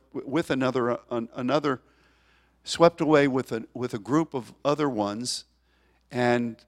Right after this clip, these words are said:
has finally been able to escape. And I rejoiced with this person that,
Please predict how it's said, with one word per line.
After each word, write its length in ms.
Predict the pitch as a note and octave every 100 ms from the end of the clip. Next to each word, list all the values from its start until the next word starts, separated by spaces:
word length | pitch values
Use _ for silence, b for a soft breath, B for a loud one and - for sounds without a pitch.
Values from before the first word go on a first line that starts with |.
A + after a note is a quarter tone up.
| _ - -
has 280 | B2 A#2+ G#2 - _ _ _ _ _ _
finally 500 | _ D#3 D3 D3+ C3+
been 180 | B2+ C3
able 220 | C#3 C3
to 240 | - B2
escape. 560 | A2 - D#3 C#3 G2 - _ _ _ _ _ _ _ _ _ -
And 480 | A#2 A#2+ A#2 A2+ - _ -
I 180 | B2+
rejoiced 800 | B2 B2 G#2 - C#3+ F3 D3+ -
with 220 | A#2 A2+ -
this 180 | A2
person 680 | - B2 A2 G#2 B2 A#2+ A#2+
that, 280 | A2+ A#2